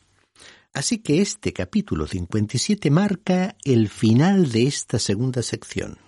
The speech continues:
Más tarde, en los últimos capítulos, veremos la tercera sección titulada La gloria del Señor que viene por medio del siervo sufriente.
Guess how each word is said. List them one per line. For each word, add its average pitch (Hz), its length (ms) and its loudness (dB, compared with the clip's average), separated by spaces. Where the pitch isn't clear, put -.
Más 76 280 -4
tarde, 107 420 0
en 95 100 0
los 76 160 -4
últimos 78 440 -2
capítulos, 143 600 -2
veremos 95 400 0
la 80 140 -2
tercera 139 560 -2
sección 143 580 0
titulada 113 680 0
La 113 340 4
gloria 147 460 2
del 123 180 2
Señor 131 480 2
que 107 140 0
viene 95 260 4
por 78 240 -4
medio 101 320 0
del 73 160 -4
siervo 85 420 -4
sufriente. - 840 -10